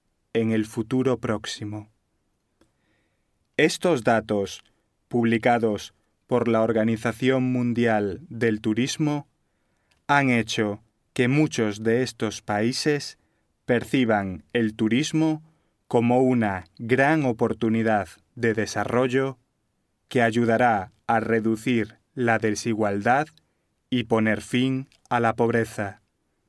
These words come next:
Muchos de los atractivos turísticos más destacados del planeta se encuentran en lugares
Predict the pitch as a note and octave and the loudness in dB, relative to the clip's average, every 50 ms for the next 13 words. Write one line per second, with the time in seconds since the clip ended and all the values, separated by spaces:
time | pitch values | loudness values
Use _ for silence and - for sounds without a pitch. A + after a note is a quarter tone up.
0 | _ _ _ _ _ _ _ _ _ _ _ _ _ _ _ _ _ _ _ _ | _ _ _ _ _ _ _ _ _ _ _ _ _ _ _ _ _ _ _ _
1 | _ _ _ _ _ _ _ _ - C3 C#3 D#3 F#3 - - G#3 G3 E3 C3 B2 | _ _ _ _ _ _ _ _ -2 0 2 2 2 2 0 0 0 0 2 2
2 | B2+ A#2+ A#2 A2 A2 - A#2 A2 A2+ A2+ A2 G#2+ - - C3+ C#3 C3 C3+ B2+ - | 2 4 4 2 2 0 -2 0 0 0 0 0 0 0 0 2 2 0 -2 -2
3 | - - B2 A#2 A#2 G#2+ - - - A2 G#2+ A2 A2 G#2 G2 F#2 - - - _ | -2 -2 0 0 0 -2 -2 -4 -4 -4 -2 -2 -2 -2 -2 -4 -8 -14 -20 _
4 | _ _ _ _ _ - B2+ B2 B2+ B2+ C3 C3 A#2+ A#2+ B2+ A#2+ - - A#2 A2+ | _ _ _ _ _ -4 0 2 4 4 2 2 0 0 -2 -2 -2 -2 -4 -2
5 | - A2+ A2 A2 G#2 G#2 G2 F#2+ F#2+ G2 - - A2 A2 G#2+ G#2+ G#2+ A2 G#2 G2+ | 0 0 0 0 0 -2 -4 -4 -4 -8 -6 -4 -2 0 0 0 -2 -2 -2 0
6 | G#2 A2 B2 C#3+ - - E3+ D#3+ D#3+ D#3 - _ _ _ _ _ _ _ _ _ | 0 0 -2 -2 -2 0 0 0 0 -2 -8 _ _ _ _ _ _ _ _ _
7 | _ _ - - - - A2+ G#2+ G#2+ G2+ G2+ F#2+ - C3 B2+ C3+ D3+ D3+ D#3 D3+ | _ _ -12 -6 -2 0 0 0 0 -2 -4 -4 -2 0 0 2 2 0 0 0
8 | D3 D3 D3 D3+ D3+ - _ _ _ _ - _ _ - B2+ A#2+ A#2+ A#2 A2+ A#2 | 0 0 -2 -4 -6 -8 _ _ _ _ -20 _ _ -2 0 2 2 2 2 2
9 | A2+ G#2+ C3+ D3+ D#3+ E3 F3 E3+ D3+ - - | 2 2 2 2 2 2 0 -2 -4 -6 -12